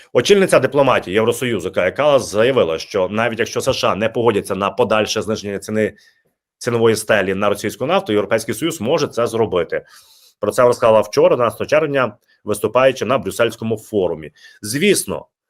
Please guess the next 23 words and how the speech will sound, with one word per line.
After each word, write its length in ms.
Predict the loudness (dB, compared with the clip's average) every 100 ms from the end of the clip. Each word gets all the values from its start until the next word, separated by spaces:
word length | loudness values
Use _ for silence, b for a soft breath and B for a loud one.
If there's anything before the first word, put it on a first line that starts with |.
| _ -4
важливо, — 560 | 2 2 4 4 4
каже 220 | 0 -4 -2
Каллас, — 500 | 0 2 2 0 -6 B B B
що 220 | 0 0
Сполучені 560 | 0 -4 -4 -4 -4 -2
Штати 320 | 0 0 0
Америки 340 | 0 0 0
також 320 | -2 0 0
разом 300 | 0 0 -2
з 80 | -4
нами, 320 | -2 -2 -4 -4
і 100 | -2
ми 120 | -2
працюємо 480 | -2 -2 -4 0 2
разом 320 | 2 0 0
вже 300 | 0 0 0 b b
досить 340 | 0 2 2 2
довгий 300 | 2 2 0
час. 360 | -2 -2 -4 -10 _
Обмеження 540 | 0 0 0 0 -2
ціни 260 | -2 -2 -2
на 160 | 0 0
нафту 540 | 0 -2 0 -2 -2